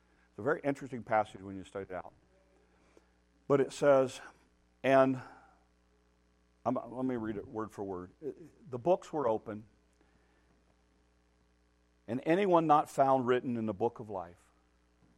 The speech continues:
was cast in the lake of fire. When you study that passage out, there's this idea that anyone not found written in the book,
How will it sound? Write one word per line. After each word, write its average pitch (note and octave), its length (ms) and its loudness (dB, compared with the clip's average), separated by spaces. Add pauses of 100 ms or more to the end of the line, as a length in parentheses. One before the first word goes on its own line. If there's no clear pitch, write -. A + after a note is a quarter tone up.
(100)
was A2+ 120 -12
cast A2+ 420 -2
in G#2 120 -12
the G2 60 -10
lake G2 200 -10
of - 80 -20
fire. D2+ 260 -14 (1300)
When B2 100 0
you D3 60 2
study G3 220 0
that E3 140 4
passage C3+ 400 4
out, G#2 280 0 (1600)
there's B2 300 2 (100)
this C#3 240 0
idea C#3 480 0
that A2+ 200 -2 (380)
anyone C#3+ 340 -2
not C3 240 -2
found B2 260 0
written A2+ 200 -6
in A2 100 -6
the G#2 60 -8
book, G2 300 -6